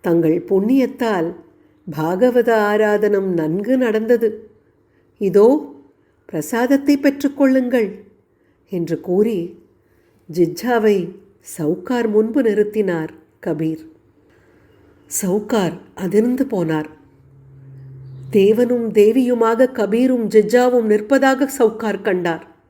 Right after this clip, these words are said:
நா வறண்டது. அவர்கள் முன்பு ஓர் அற்ப புழுவாக தான் நெளிவதையும் உணர்ந்தார்.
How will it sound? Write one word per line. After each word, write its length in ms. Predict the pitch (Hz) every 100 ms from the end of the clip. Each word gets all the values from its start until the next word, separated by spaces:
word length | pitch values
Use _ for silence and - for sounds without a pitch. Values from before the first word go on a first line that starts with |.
| _ _ _ _ _ _ _ _ _ -
நா 380 | 196 185 175 165
வறண்டது. 680 | 165 156 160 175 175 170 - - _ _ _ _ _ _
அவர்கள் 500 | 208 226 269 277 269
முன்பு 680 | 254 285 311 277 220 - - _ -
ஓர் 300 | 214 208 -
அற்ப 420 | 214 254 - 427 415 - - -
புழுவாக 680 | 302 349 403 403 277 226 - - _ _ _ _
தான் 360 | - 214 185 185
நெளிவதையும் 840 | 180 202 311 381 320 277 247 214 185
உணர்ந்தார். 420 | 185 180 175